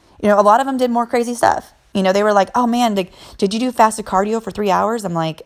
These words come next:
"No, I hardly did any cardio." "What?" "Yeah, no, no, I didn't hardly do any cardio. Just trained for an hour, hour and a half, five to six days a week. And I ate healthy consistently, just every day."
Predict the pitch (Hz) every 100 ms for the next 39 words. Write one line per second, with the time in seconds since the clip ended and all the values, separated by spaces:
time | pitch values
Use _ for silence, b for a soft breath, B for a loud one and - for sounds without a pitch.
0 | _ 202 185 185 185 180 170 165 175 180
1 | 175 170 170 165 151 135 98 175 - _
2 | 220 226 302 370 370 _ b b b b
3 | b b b b - 233 240 247 220 190
4 | 202 214 202 196 214 220 - 208 202 196
5 | 196 - 208 156 143 165 202 b b b
6 | b - 214 - 233 214 220 196 180 185
7 | 180 190 180 180 196 180 196 - - _
8 | _ _ _ _ _ _ _ _ _ -
9 | 175 196 196 202 208 202 196 - _ _
10 | _ _ _ _ _ _ _ _ _ 160
11 | 156 160 170 156 151 143 - _ _ _
12 | - 233 349 226 113 160 - _ _ _
13 | _ _ - 277 381 392 440